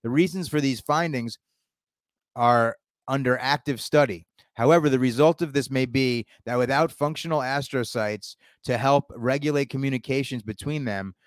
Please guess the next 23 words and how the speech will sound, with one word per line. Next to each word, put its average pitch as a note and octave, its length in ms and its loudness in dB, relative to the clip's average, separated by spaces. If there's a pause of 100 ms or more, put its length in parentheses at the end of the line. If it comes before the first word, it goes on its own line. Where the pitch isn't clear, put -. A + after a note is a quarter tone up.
(180)
neurons D3 480 4
are B2+ 120 2
exposed C3 440 0
to A#2 80 -4
toxic D3+ 580 -6
levels B2 520 -2 (760)
of B2 420 6 (480)
excitatory D#3 840 4
molecules C3 720 2
like A2+ 180 0
glutamate C3+ 580 2
and A2+ 140 -10
insufficient D3 640 -4
levels B2+ 460 0 (240)
of A#2+ 100 -4
electrolytes A#2+ 800 2
like A2+ 160 -4
potassium A#2+ 720 -2 (220)
that A2+ 140 -8
could A#2+ 240 -2
damage A2+ 580 -2
neuron A2 440 0
health. C3+ 500 0